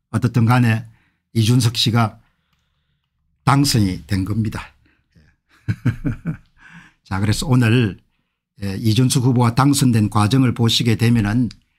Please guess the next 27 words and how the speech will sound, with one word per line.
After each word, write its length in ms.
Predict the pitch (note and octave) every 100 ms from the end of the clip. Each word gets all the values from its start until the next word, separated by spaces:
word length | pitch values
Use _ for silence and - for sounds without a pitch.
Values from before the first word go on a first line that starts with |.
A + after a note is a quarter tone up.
| _ -
왜 340 | A2 C#3+ E3
당일 360 | E3+ E3 D#3 -
투표를 340 | E3 D3+ B2
해야 160 | C3 B2
되는지, 500 | A#2+ A#2 A2+ E2+ - _ _ _ _ _ _
예, 40 | _ _ _ _ _ _ -
사전 440 | - C3+ D3+ F#3+
투표를 280 | F3+ F3 C#3+
하면 160 | C#3+ A2+
왜 180 | G#2+ C#3
이런 260 | F3+ D#3 C3+
표를 320 | - D#3+ D#3+
빼앗기는지 680 | C3+ B2+ - A#2+ F#2+ E2 - _ _ _ _ -
이 140 | C3+
부분을 580 | B2 A#2 G#2 A#2 A2+ - _ _ _ _ _ _
좀 180 | A#2 G#2
더 100 | G#2
명확하게 720 | A2+ C3 B2 - G2+ G2 E2+
이해하시는 560 | - G#2+ A#2 A#2 C3 A2
분들이 240 | G2 F#2
많았으면 540 | F2+ F#2 A2+ A2+ A2 F#2
좋겠다는 580 | F#2 A2 - F#2+ F2+ F2+
그런 160 | F2+
생각을 640 | - G2+ G2 G2 E2 B2+ - _ _
하게 320 | - D3 E3+
되는 260 | - F#2+ G2+
거죠. 260 | A2+ -